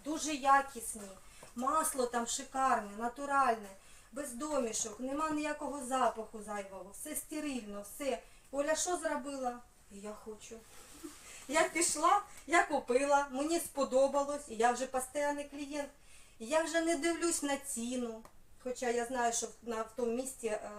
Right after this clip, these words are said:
дорожче вже, ну, як мені сказали, що там дорожче, але там якість,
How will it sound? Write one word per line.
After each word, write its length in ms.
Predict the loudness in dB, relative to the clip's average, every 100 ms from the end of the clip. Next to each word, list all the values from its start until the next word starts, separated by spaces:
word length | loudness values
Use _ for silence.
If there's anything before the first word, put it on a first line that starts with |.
| -4 2
дорожче 560 | 2 2 -4 -8 -10
вже, 260 | -8 -6 -6
ну, 140 | -4
як 220 | -6 -8
мені 200 | -10 -12
сказали, 400 | -12 -8 -4 -4
що 140 | -4 -8
там 200 | -6 -4
дорожче, 460 | -2 -2 -4 -10 -18 -18 -20 -12
але 240 | 0 4 4
там 280 | 4 0 -2 -2
якість, 560 | -2 -2 -14 -20 -16